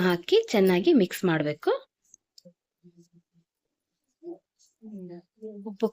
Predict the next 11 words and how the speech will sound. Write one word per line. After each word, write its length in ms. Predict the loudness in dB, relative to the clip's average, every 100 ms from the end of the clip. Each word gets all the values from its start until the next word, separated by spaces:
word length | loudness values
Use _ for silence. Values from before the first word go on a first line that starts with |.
| -2
ಖಾರ 180 | 0 2 0 -4
ಹೊಂದಿಕೊಳ್ಳೋ 460 | -2 0 0 0 2
ಹಾಗೆ 200 | 2 4 2
ಮಿಕ್ಸ್ 200 | 2 -2 -4
ಮಾಡ್ಬೇಕು. 400 | -4 -8 -4 -4 -4 _ -20 _ -20 -20 _ _ -4
ನಂತರ 280 | -2 2 0 -2 -12 _ -6
ಸ್ವಲ್ಪ 240 | -2 0 -2 -2
ಸ್ವಲ್ಪನೇ 460 | -2 0 2 4 4
ನೀರ್ 200 | 4 2 0
ಹಾಕಿ 300 | -4 -2 -2 -2 -18 -20 -20 -20 _ _
ಹಿಟ್ಟನ್ನ 360 | -8 -2 -2